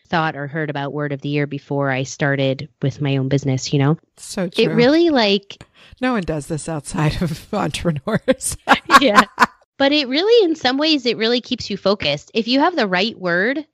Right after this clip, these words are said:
Speaker 1: it really keeps you focused.
Speaker 2: It does. I require focus. So it's a good, it's a good tool for me.
Speaker 1: Like, and the fact that the word advocate for you, like, aligns so much with all of your businesses and all of your activities that you're doing this year, like,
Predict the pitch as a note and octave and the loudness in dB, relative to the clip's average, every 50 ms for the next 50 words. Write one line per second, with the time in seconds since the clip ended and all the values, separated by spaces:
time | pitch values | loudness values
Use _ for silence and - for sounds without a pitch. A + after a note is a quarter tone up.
0 | _ _ - G#3 G#3+ - F#3 F#3+ A3+ A3+ A3+ G#3+ G3+ G3 - - G3 - - F#3 | _ _ -2 -2 -2 -2 -2 -2 -2 -2 0 0 -2 -4 -6 -10 -12 -10 -10 -12
1 | E3 - F3+ E3+ D#3 - - - G3+ G3 - A3 G3 D#3+ C#3 - - F3+ G3 G3+ | -6 -4 -4 -4 -4 -4 -4 -4 -2 0 2 2 2 0 -2 -2 -2 0 0 0
2 | F#3+ G3+ F#3+ - - F#3 E3 D#3 D#3 D#3 D3 - - D#3 D#3 - - - - E3 | 0 -2 -4 -2 -4 -4 -4 -4 -6 -8 -10 -10 -12 -12 -12 -12 -12 -14 -14 -14
3 | - - - - - E3+ F3+ - - E3+ - - E3 D3 _ _ - E3 E3 D#3+ | -16 -16 -12 -10 -8 -8 -8 -8 -8 -10 -10 -10 -12 -14 _ _ -12 -10 -10 -10
4 | - _ - F#3+ F3 - F3+ E3+ - _ - - E3 A3 F#3+ _ - - - - | -12 _ -12 -12 -8 -8 -10 -10 -10 _ -18 -16 -16 -16 -18 _ -20 -20 -20 -20
5 | G3+ F#3+ - _ - - - - - - D#3 - _ _ _ _ - G3 F#3+ - | -20 -20 -20 _ -20 -20 -20 -20 -20 -20 -20 -20 _ _ _ _ 0 0 0 0
6 | - - G3+ G3 G#3 F#3 - G#3+ A#3 - - B3 A3 - _ - F#3 E3+ E3+ F3 | 0 -2 -2 0 0 0 0 -2 -2 -2 -2 -2 -2 -2 _ -6 -8 -6 -2 0
7 | F3 F3+ F3+ F3 - - E3+ E3+ D#3+ F3 - - D#3+ D#3 - - - E3 D#3+ D#3 | 0 2 0 0 0 -2 -2 -2 -4 -6 -6 -6 -6 -6 -6 -8 -8 -8 -6 -4
8 | E3 E3+ D#3+ D3+ D3 D3 C#3+ D3 C#3 C#3+ - - - _ _ _ - D#3+ D#3+ D#3 | -2 -2 0 0 0 -2 -2 -2 -4 -4 -6 -8 -16 _ _ _ -2 -2 0 0
9 | D#3+ D3+ D#3 D#3+ E3 D#3+ D#3+ D#3 - - - F3 D#3 D3+ D#3 D#3+ D3+ C#3+ - - | 0 0 2 2 0 0 -2 -4 -6 -4 -2 -2 -2 0 0 -2 -2 -4 -4 -8
10 | - - D3+ C#3 C#3 C#3+ - _ - - _ _ _ E3 E3 D#3+ E3 D#3+ D#3 D3+ | -10 -6 -4 -2 -2 -4 -6 _ -20 -20 _ _ _ -2 0 0 0 -2 -4 -4
11 | C#3+ E3 D3+ D#3 D3+ C#3+ - - D#3 D3+ D3 D3 D3+ D3 D#3 D3+ D#3+ D#3 D#3 D3+ | -4 -6 -6 -6 -8 -12 -12 -12 -8 -6 -4 -2 0 0 -2 -2 -2 -2 -2 -2
12 | C#3+ - - - D#3 D#3 D3+ D3 C#3+ D#3 - - C3 C#3 D#3 G#3+ A#3 G#3 E3 D3+ | -2 -2 -4 -6 -4 -2 -2 -2 -2 -2 -4 -4 -4 0 2 4 4 4 2 0
13 | D3 C#3+ - - D3 C#3+ C#3 C#3 C#3 D3 D3+ D3 C3+ C#3 - - - | -2 -6 -6 -6 -4 -2 -2 0 -2 -2 -2 -2 -2 -2 -4 -6 -14